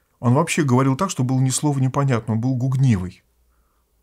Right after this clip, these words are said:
Когда он отказывался от священства на синоде Русской Зарубежной Церкви,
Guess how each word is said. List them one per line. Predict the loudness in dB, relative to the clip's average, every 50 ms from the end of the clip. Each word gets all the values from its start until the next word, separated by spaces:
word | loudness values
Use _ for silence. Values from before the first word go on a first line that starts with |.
| _ _ _ _ _
Когда | -4 -2 0 2 2 2
он | 4 4
отказывался | 2 2 0 0 0 2 2 2 0 -2 -2 -4 -4
от | -4 -4
священства | -4 -6 -4 -4 -4 -4 -4 -4 -6 -4 -4
на | -4 -4
синоде | -4 -4 -2 0 0 0 0 -2 -6
Русской | -6 -6 -10 -8 -8 -8
Зарубежной | -6 -6 -6 -6 -6 -6 -6 -6
Церкви, | -6 -4 -6 -6 -6 -6 -8 -10 -12